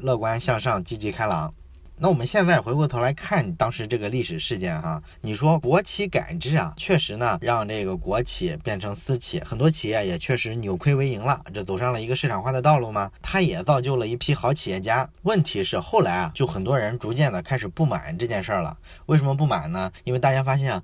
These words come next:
哦，你国企改革的这个过程中要实现私有化，那就导致了很多国有资产流失啊。为什么呢？因为这个国企改制的时候，你涉及到一个定价权的问题啊，你按多少价卖给这个私人？那国企的领导呢，近水楼台先得月啊，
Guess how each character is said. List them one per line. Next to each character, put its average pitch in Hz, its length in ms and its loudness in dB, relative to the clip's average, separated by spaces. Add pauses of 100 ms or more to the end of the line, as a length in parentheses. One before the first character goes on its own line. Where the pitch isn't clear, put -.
哦， 120 180 4
你 113 140 -6
国 151 200 4
企 170 220 2
改 92 240 2
革 95 160 -2
的 147 100 2
这 131 140 -2
个 123 80 2
过 127 220 2
程 95 200 -4
中 92 220 -4
要 110 140 2
实 127 160 -4
现 131 180 2
私 - 160 -2
有 90 180 0
化， 139 320 2 (200)
那 175 120 4
就 175 160 6
导 117 200 2
致 147 100 2
了 165 100 6
很 101 220 -2
多 131 160 2
国 143 160 2
有 120 160 2
资 131 100 0
产 117 220 0
流 107 160 0
失 - 180 0
啊。 143 240 4 (140)
为 151 140 6
什 131 100 2
么 110 60 -8
呢？ 107 180 0
因 131 140 0
为 180 120 4
这 202 140 0
个 156 100 4
国 147 160 2
企 170 200 2
改 90 200 0
制 123 160 0
的 117 140 0
时 95 80 -6
候， 110 140 -4
你 95 120 -2
涉 139 220 0
及 117 140 0
到 131 120 2
一 117 120 0
个 131 100 0
定 156 260 4
价 143 180 0
权 92 260 -4
的 127 80 -2
问 110 160 -6
题 90 120 -6
啊， 78 80 -2
你 95 140 -6
按 165 220 2
多 131 120 2
少 135 160 4
价 139 240 2
卖 170 300 4
给 95 140 -2
这 175 100 -6
个 175 120 -4
私 - 200 -8
人？ 80 240 -4 (240)
那 131 140 4
国 131 220 4
企 151 180 0
的 113 80 0
领 104 220 -2
导 104 180 4
呢， 90 300 -2
近 190 240 2
水 98 240 -2
楼 104 180 -2
台 113 220 -4
先 156 200 2
得 127 160 2
月 165 220 4
啊， 104 260 -2